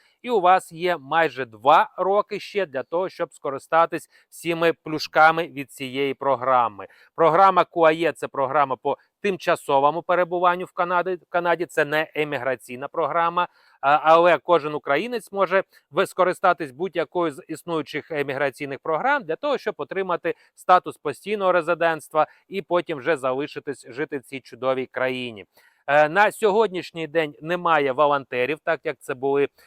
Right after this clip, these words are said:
е, перші місяці, коли волонтери зустрічали в аеропортах в-, українців,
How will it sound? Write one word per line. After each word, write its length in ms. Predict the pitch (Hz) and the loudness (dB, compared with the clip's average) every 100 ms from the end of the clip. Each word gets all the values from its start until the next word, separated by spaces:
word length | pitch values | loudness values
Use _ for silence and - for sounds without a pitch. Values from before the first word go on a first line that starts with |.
| - | -6
е, 140 | 139 131 | -2 0
перші 580 | - 135 123 - 190 151 | 2 0 -2 -6 -6 -6
місяці, 560 | 180 170 190 - 196 185 _ | -10 -4 -4 -2 -4 -4 _
коли 300 | - 180 185 | 0 2 2
волонтери 600 | 165 165 180 180 190 185 | 0 0 0 0 0 -2
зустрічали 600 | 175 185 180 175 185 175 | -2 -8 -10 -4 0 0
в 80 | 175 | -2
аеропортах 680 | 165 175 175 185 170 185 - | 0 0 0 -2 -2 -2 -4
в-, 100 | 165 | -8
українців, 720 | 180 165 165 175 185 170 180 | -8 -6 -6 -2 -2 -4 -10